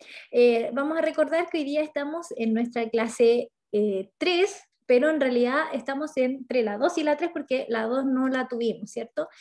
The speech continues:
Entonces vamos a encontrar que hoy día vamos a hablar del croquis y en este, en este día vamos a recuperar nuestra tarea dos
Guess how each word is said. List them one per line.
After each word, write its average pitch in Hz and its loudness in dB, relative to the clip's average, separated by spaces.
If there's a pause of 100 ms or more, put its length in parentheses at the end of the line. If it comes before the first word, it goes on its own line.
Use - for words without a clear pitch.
(200)
Entonces 269 2
vamos 294 2
a - 0
encontrar 302 2
que 320 0
hoy 226 0
día 277 -2
vamos 302 -2
a - -4
hablar 247 -2
del 302 -6
croquis 233 -2 (540)
y 330 4
en 254 4
este, 330 0 (100)
en 285 2
este 294 0
día 320 2
vamos 311 -2
a 294 0
recuperar 247 -2
nuestra 285 -4
tarea 294 -2
dos 349 -6